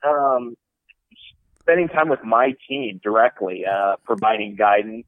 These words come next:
and, and being in meetings to, to understand the different aspects and parts of the business. Um, and then also spending time on, on the, uh, on understanding the, the strategy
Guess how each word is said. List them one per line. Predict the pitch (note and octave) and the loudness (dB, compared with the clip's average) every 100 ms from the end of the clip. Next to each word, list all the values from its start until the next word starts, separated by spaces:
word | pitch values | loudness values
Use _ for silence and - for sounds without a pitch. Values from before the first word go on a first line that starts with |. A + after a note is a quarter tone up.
| - | -10
and, | G#2 G2+ G2+ G2 - | -8 -8 -8 -10 -6
and | G#2 G2+ G2+ G2 F#2 - G#2+ | -4 -4 -6 -10 -14 -14 -6
being | A#2+ A2 A2 | 0 2 2
in | G2+ G2 | 0 -2
meetings | G#2 C3+ A#2 G#2 G#2 - _ - | 0 0 0 -6 -10 -20 _ 0
to, | G#2+ G2+ G2+ G2+ G#2 G#2 G2 | 4 4 4 4 2 0 0
to | - A2+ | 0 2
understand | G#2+ - G#2 G#2 G#2 | 0 2 4 4 4
the | |
different | F#2+ - G2 | 2 0 0
aspects | F#2+ G2+ - G2 | 2 2 0 -2
and | F#2 | -2
parts | F2 F#2 - | 0 0 0
of | F2+ | -4
the | |
business. | E2+ F#2 F#2+ F#2 F2 - _ _ - | 2 2 2 -2 -8 -10 _ _ -2
Um, | F#2 F#2 F2+ | 2 2 2
and | E2+ G2 | 2 2
then | G#2 | 4
also | G#2 - G#2+ | 4 2 -2
spending | - A2 G#2+ | 0 0 0
time | G2+ G2+ | 0 2
on, | G2+ G2+ G2+ - | 2 0 -2 -2
on | F#2+ F#2+ | -4 0
the, | G2 F#2+ - | 0 0 0
uh, | - G2 - _ _ _ _ _ _ _ _ _ - | -2 -4 -8 _ _ _ _ _ _ _ _ _ -2
on | G2+ | 2
understanding | F#2+ G#2 G2 - F#2+ F#2+ F#2 | 4 4 2 2 2 2 2
the, | F#2+ F#2+ - - - | 2 4 4 2 -2
the | F2+ | -4
strategy | - G#2 G#2 G#2 G2+ G#2+ G#2+ A2+ | 2 4 4 4 2 2 2 0